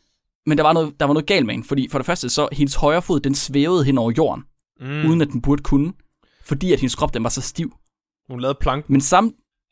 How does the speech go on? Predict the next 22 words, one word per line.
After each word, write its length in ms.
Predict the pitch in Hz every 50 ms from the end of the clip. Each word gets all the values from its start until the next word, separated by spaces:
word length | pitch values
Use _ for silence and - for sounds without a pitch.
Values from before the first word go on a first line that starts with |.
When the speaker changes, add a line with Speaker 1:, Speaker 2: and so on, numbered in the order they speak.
| _ _ -
Speaker 1:
hva? 120 | 143 139
Speaker 2:
Hun 140 | - - 127
lavede 180 | 127 147 160
planken. 440 | - - 147 135 147 165 _ 143 117 _ _ _ _ _ _ _ _ _ _ _
Speaker 1:
Hun 120 | _ 143 139
lavede 180 | 135 - -
simpelthen 240 | - - - 139 120
planken. 380 | - - - - - - 113 - -
Speaker 2:
Ja. 100 | 113 101 - -
Speaker 1:
Og 100 | - -
samtidig, 480 | - - 185 180 226 - - 147 127 - -
hun, 120 | 135 135 120 - - - 139
hun 140 | 135 143
lå 140 | 139 170 185
fuldstændig 340 | 147 - 180 - - 117 113
mærkeligt. 240 | 107 110 107 120 107
Der 60 | 120
er 40 | 113
billeder 240 | - 127 147 151 127
i 60 | 110
den 120 | - -
artikel, 360 | 104 - - 127 117 120 117